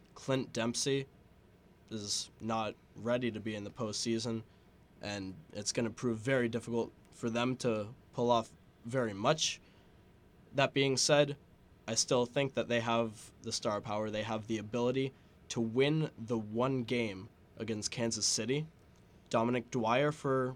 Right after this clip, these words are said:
Sporting, great player, probably gonna score a goal. He's very good at what he does. Sporting Kansas City is a great team, but I think that Seattle might be able to edge this one out by one goal.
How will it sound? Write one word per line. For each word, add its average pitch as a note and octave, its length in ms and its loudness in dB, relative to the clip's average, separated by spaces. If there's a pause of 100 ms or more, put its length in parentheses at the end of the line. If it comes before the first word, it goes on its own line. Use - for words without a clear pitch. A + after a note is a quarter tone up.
(120)
Sporting, C#3 600 0 (340)
great C3+ 260 2
player, C#3 380 2 (220)
probably D3+ 340 4
gonna D#3 180 4
score D3+ 320 4
a C#3 40 2
goal. D3 340 4 (460)
He's A#2 520 -2 (240)
very B2+ 300 0
good C#3 160 2
at C3 120 -2
what B2 140 2
he C3 80 2
does. A2+ 440 0 (340)
Sporting B2+ 420 2
Kansas B2 320 0
City B2 240 2
is A#2 140 2
a A2 40 -4
great B2 380 -2
team, A2+ 260 -2
but G#2+ 140 -4
I A2 80 0
think A#2 300 -4
that A#2 220 0 (320)
Seattle A#2 440 2
might A#2 380 2
be D3+ 120 4
able C3+ 180 4
to A#2 200 0
edge A#2+ 240 0
this A#2+ 240 -2
one B2+ 180 0
out A#2+ 220 0
by A2 340 -2 (260)
one A2+ 240 0
goal. G2+ 320 -4